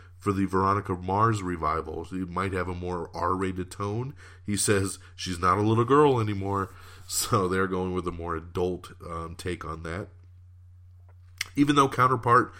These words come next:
has officially canceled over at Starz, the executive producer says that season three is actually being shopped around to other networks to see if somebody wants to pick it up.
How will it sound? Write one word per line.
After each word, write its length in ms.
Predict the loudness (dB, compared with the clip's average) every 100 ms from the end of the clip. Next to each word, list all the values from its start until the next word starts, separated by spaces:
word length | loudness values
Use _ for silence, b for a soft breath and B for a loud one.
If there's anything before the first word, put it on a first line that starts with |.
| B B B
has 140 | 0
officially 420 | 0 0 0 0 0
canceled 480 | -2 -4 -2 0
over 220 | 0 0 0
at 100 | -2
Starz, 640 | -2 2 4 4 0 -4 B B -2
the 80 | 0
executive 440 | 2 0 0 -6
producer 380 | -2 -2 -2 -4
says 260 | -2 -4
that 140 | -4 -4
season 380 | -4 -4 -6 -6
three 540 | 0 2 2 0 -4 B B
is 120 | -2
actually 260 | -2 0 -4
being 200 | -6 -6
shopped 380 | -2 2 0 0
around 380 | -4 -2 -4 -4
to 80 | -6
other 200 | -6 -6
networks 440 | -8 -8 -10 -10
to 80 | -12
see 160 | -10
if 100 | -10
somebody 280 | -10 -10 -10
wants 240 | -10 -12 -14
to 60 |
pick 260 | -12 -12 -10
it 80 | -10
up. 180 | -10